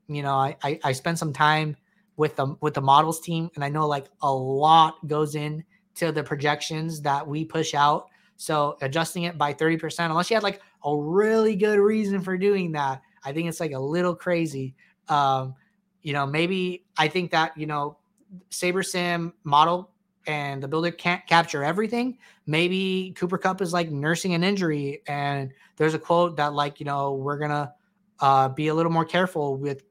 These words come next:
Cooper Kupp and use him in, you know, red zone or, like,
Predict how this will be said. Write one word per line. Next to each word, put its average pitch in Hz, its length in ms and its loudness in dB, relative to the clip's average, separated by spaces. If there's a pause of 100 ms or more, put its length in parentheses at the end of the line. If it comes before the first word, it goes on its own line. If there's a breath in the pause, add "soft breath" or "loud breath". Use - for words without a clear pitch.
Cooper 160 200 -6
Kupp 160 360 2
and 143 380 -8
use 151 200 -4
him 156 240 -2
in, 156 420 -4
you 151 140 -8
know, 160 420 -2
red 165 220 0
zone 160 420 2
or, 139 160 -4
like, 139 280 -6